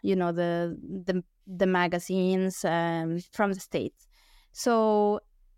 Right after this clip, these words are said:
my classmates were I mean, I, I know because I went to, sometimes I stayed overnight, um, mm, like, sleepover at their home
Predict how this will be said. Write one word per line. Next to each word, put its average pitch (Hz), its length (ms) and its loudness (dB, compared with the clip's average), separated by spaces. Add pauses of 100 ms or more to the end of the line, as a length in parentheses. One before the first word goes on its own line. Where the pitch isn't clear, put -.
(800)
my 240 380 4
classmates 254 640 2
were 190 400 4 (420)
I 214 60 4
mean, 202 160 2
I, 196 160 -2 (160)
I 220 100 2
know 233 220 4
because 208 240 0
I 190 100 2
went 190 300 2
to, 214 260 -2
sometimes 220 440 2
I 185 120 2
stayed 190 460 -2
overnight, 185 640 0 (100)
um, 180 540 -2 (400)
mm, 180 560 2
like, 175 180 -2
sleepover 196 760 0
at 185 140 -2
their 175 160 0
home 180 420 -2